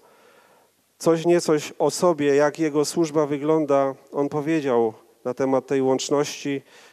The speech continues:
w Ewangelii Jana. Oczywiście Ewangelia Jana jest tą Ewangelią, która najwięcej zdradza nam takich, e, tajemnic odnośnie, mm, takiego wewnętrznego, ukrytego życia Pana Jezusa Chrystusa.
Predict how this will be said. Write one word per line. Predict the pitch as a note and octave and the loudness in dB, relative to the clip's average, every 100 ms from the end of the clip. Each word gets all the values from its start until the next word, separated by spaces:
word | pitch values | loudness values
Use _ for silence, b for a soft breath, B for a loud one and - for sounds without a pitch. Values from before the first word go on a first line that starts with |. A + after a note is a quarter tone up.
| _ | _
w | B2 | -6
Ewangelii | B2+ C3 C3 C3 C3 | -2 -2 -2 -4 0
Jana. | D3 D3+ C#3 | 2 2 0
Oczywiście | C3 C3+ C3 - C3 | -2 -6 -12 -4 -2
Ewangelia | B2+ B2 B2+ C3 | -2 -4 -2 0
Jana | C3 C#3+ C3+ | 0 2 0
jest | B2 - | -2 -4
tą | B2+ B2+ | -4 -2
Ewangelią, | C3 B2+ C3+ C#3+ C3 | -2 -4 -2 -2 -2
która | - B2+ B2+ | -4 -4 -2
najwięcej | C3 D3+ E3 D#3+ C#3 | -2 -2 -2 -2 -4
zdradza | B2 C#3+ C#3 C#3 | 0 2 2 0
nam | C3 B2+ B2 B B B B | 2 0 -2 B B B B
takich, | B2+ A2+ C3 B2 A#2+ - | -6 -4 -4 -6 -6 -8
e, | A#2+ A#2 A2+ | -4 -2 -2
tajemnic | A2 C#3 C#3+ D3+ C#3 C3 A#2 | -4 -2 2 2 2 -2 -4
odnośnie, | B2+ A#2+ B2+ A#2+ - C3 B2+ A#2+ A#2+ B B B B _ - | -6 -2 -2 -2 -6 -2 0 -2 -4 B B B B _ -18
mm, | A#2 A2 A2 | -12 -10 -12
takiego | A2 A#2+ - A#2+ B2+ | -12 -16 -16 -8 -4
wewnętrznego, | C3+ B2+ C#3 C3 - D#3 D3 D3 | -2 0 0 0 -2 0 2 0
ukrytego | D3+ - C3 D#3 C#3 C3+ | -2 -8 -6 -2 0 0
życia | D#3 D3+ C3 | -2 -4 -4
Pana | C3+ B2+ | -2 0
Jezusa | B2 A#2+ C#3 - C3 | 0 -2 -6 -8 -6
Chrystusa. | B2+ - D3+ C#3+ C#3 C3+ | -8 -6 -6 -2 -2 -2